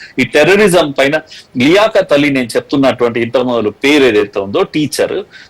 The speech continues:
ఇతను చాలా పబ్లిక్ లో వచ్చి మొన్న ఒక ఉపన్యాసం ఇచ్చాడు. చాలా, "Who are these people sending our children Kashmir?" ఎవరు ఆ కాశ్మీర్ కు మా పిల్లల్ని ఎందుకు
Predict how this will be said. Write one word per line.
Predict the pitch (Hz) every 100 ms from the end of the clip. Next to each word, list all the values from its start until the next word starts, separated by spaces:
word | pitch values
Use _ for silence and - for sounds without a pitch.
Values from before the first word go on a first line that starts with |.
| -
ఇతను | 151 214 185
చాలా | 147 165
పబ్లిక్ | 208 151 123 156 214 220
లో | 196
వచ్చి | 156 - 202
మొన్న | 156 156
ఒక | 143 135
ఉపన్యాసం | 123 127 117 160 170 156 127 110
ఇచ్చాడు. | - 92 - - -
చాలా, | 107 110 - _ _ _ _ _ _ - 175
"Who | 254
are | 269 240
these | 208 226 - - 185
people | 190 196 160 101 - - -
sending | 156 175 190
our | 180 147 127 175 214
children | 190 - 151 147 139
Kashmir?" | 107 - 123 - - 147 123 90 _ _ _ _ _ -
ఎవరు | 131 190 226
ఆ | 147 135
కాశ్మీర్ | 123 123 - 214 262
కు | 202 185
మా | 165
పిల్లల్ని | - 135 127 156 180
ఎందుకు | 127 131 175